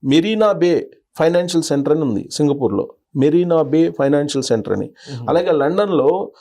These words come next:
Speaker 1: కానరీ వార్ఫ్, కానరీ వార్ఫ్ అనేది ప్రఖ్యాతమైనటువంటి ఒక బ్యాంకులు అక్కడ ఉంటాయి. కానరీ బ్యాంక్ అనేటువంటి చోట వాటిని ఆర్థిక సంస్థలు అన్నీ కూడా ఒకే చోట,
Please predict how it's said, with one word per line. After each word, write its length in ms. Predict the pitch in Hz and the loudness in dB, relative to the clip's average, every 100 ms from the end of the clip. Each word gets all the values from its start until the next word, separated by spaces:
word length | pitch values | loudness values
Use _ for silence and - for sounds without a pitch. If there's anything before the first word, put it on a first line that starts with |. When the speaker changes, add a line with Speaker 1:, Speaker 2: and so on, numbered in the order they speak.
| _ - | _ -8
Speaker 1:
కానరీ 680 | - 170 202 208 220 220 - _ _ _ _ _ _ _ 131 | -2 0 0 0 -2 -6 -12 _ _ _ _ _ _ _ 0
వార్ఫ్, 460 | 165 185 - - - _ _ _ _ _ | 2 2 0 -8 -20 _ _ _ _ _
కానరీ 640 | - 165 175 180 185 208 - - | -2 0 0 0 0 -4 -8 -4
వార్ఫ్ 340 | 143 156 165 - - _ _ _ _ _ _ _ - | 2 2 2 -4 -20 _ _ _ _ _ _ _ -2
అనేది 360 | 156 165 170 226 | 4 4 2 -2
ప్రఖ్యాతమైనటువంటి 1300 | 208 147 147 170 170 151 139 143 139 139 190 139 151 _ _ _ _ _ - | -2 -2 0 0 2 0 0 -2 -2 -2 0 0 -4 _ _ _ _ _ 0
ఒక 540 | 156 143 143 120 - - _ _ | 2 2 2 2 0 -6 _ _
బ్యాంకులు 520 | 127 147 165 156 127 - | -2 0 0 -2 -4 -2
అక్కడ 200 | 127 139 | -4 -2
ఉంటాయి. 300 | 143 143 104 - _ _ - | -2 -2 -4 -12 _ _ -4
కానరీ 280 | 151 156 | -2 -2
బ్యాంక్ 280 | 147 131 123 | 0 0 0
అనేటువంటి 520 | 120 113 113 117 113 | 0 -2 -6 -10 -6
చోట 240 | 110 117 - _ - - - | -6 -6 -12 _ -20 -20 -2
వాటిని 440 | 160 185 196 185 165 | -2 0 -2 0 2
ఆర్థిక 420 | 139 170 175 190 | 2 0 -2 -4
సంస్థలు 640 | 175 165 165 175 165 151 | -2 -2 0 0 2 2
అన్నీ 220 | 131 160 | 0 -2
కూడా 200 | 165 165 | -2 0
ఒకే 340 | 190 147 143 175 | 0 0 0 0
చోట, 100 | 180 | 0